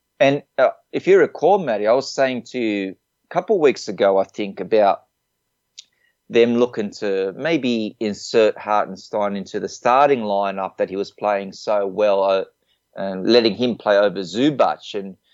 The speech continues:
you didn't really like that. You thought that, uh, Hartenstein didn't really have it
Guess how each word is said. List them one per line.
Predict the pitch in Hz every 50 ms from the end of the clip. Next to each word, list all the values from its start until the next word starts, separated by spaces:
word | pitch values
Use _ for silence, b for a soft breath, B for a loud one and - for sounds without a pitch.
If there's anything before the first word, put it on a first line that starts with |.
| _ _ _ _ _ _
you | - 120
didn't | 143 160 147 139
really | 135 139 123 120 110
like | 104 107 107 120 139 156 156 - _ - - _ _ _ _ -
that. | 90 104 101 90 85 - -
You | 98 98 104 107
thought | - - _ 120 113 107 98 - _
that, | 107 101 - - _ _ 110
uh, | 104 101 98 92 87
Hartenstein | - 107 107 107 - - 98 - - - 107 104 101 95
didn't | - 123 135 139 135 117 110 113
really | 113 120 127 127 127 123 113 107 101 95
have | - - 110 107 117 104 95
it | - - -